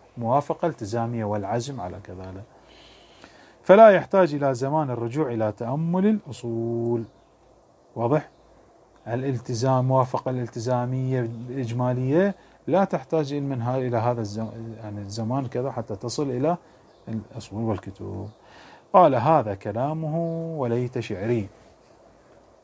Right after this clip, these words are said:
اتضح هسه كلامه في نقضه، نقضه على من منع الب-، تأخير البيان. يقول هذا الكلام شنو فرق عن تأخير بيان ال-، يا هو أرد أختم. "هذا كلامه وليت شعري.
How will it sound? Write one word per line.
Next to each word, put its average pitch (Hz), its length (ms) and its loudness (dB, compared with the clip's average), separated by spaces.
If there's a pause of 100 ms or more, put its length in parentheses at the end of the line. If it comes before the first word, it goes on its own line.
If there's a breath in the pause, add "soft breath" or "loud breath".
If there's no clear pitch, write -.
اتضح 127 260 0
هسه 135 180 -4
كلامه 156 440 2 (300)
في 131 80 -6
نقضه، 135 480 -2 (380)
نقضه 120 600 -4
على 120 300 2
من 113 280 -6
منع 123 360 0
الب-، 107 500 -8
تأخير 123 320 -4
البيان. 131 420 2 (720 soft breath)
يقول 185 320 0
هذا 185 220 6
الكلام 180 320 0
شنو 151 200 -8
فرق 160 280 0
عن 135 160 -2
تأخير 156 440 -2
بيان 139 380 -2
ال-، 226 240 2 (360)
يا 139 100 2
هو 123 180 4 (400 soft breath)
أرد 127 160 0
أختم. 120 300 0 (640 loud breath)
"هذا 190 300 10
كلامه 160 720 4
وليت 143 360 2
شعري. 175 520 6